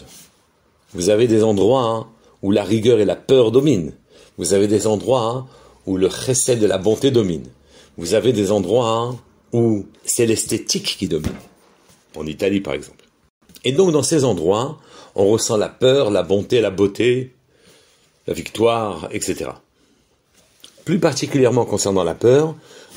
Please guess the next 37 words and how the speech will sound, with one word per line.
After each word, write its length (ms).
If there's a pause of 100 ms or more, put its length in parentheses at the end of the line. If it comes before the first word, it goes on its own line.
on 80
doit 200
faire 260
évoluer 380
la 100
peur 220
naturelle 520
que 120
l'on 100
ressent 280
à 20
ce 140
moment-là, 280
la 100
peur 280
spontanée 460
que 100
l'on 120
ressent, 480 (680)
en 160
une 240
peur 580 (400)
par 160
laquelle 760
Akadosh 380
Baruch 200
Hu 220
est 100
en 60
train 160
de 80
nous 220
indiquer 380
que 100
ce 120
n'est 140
pas 380